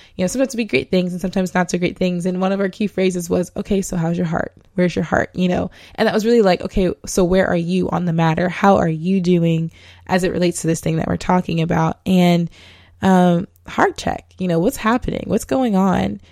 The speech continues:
Am I overgrown? Do I have tons of things going on on the inside of me, none of which is rooted in the word of God or how God sees me or what, what God thinks about the, the matter, you know? Um, and one of the central things that I absolutely had to learn,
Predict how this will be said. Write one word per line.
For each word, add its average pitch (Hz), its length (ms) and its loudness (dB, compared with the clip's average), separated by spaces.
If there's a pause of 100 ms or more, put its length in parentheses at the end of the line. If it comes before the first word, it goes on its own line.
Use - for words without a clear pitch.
(120)
Am 214 160 2
I 254 140 2
overgrown? 190 760 2
Do 185 160 0
I 202 60 4
have 214 240 0
tons 254 500 0
of 208 160 0
things 202 320 -2
going 185 300 0
on 185 120 0
on 175 60 0
the 175 100 0
inside 180 300 0
of 180 80 -2
me, 170 220 0
none 180 180 0
of 180 140 0
which 180 200 0
is 175 220 -2 (460)
rooted 196 260 4
in 190 80 2
the 190 80 2
word 180 200 6
of 175 60 0
God 180 300 4
or 160 80 2
how 175 160 2
God 170 300 2
sees 196 280 0
me 170 200 0
or 160 100 0
what, 175 240 2
what 180 160 -6
God 185 240 2
thinks 190 240 -2
about 175 320 0 (140)
the, 196 140 0
the - 200 -6
matter, 175 480 0
you 185 220 -2
know? 175 280 2 (480)
Um, 190 340 2 (360)
and 226 120 6
one 254 100 6
of 285 60 4
the 269 280 4
central 262 400 -2
things 240 220 -2
that 226 120 -2
I - 180 0
absolutely 208 420 0
had 190 340 2
to 196 140 0
learn, 180 560 0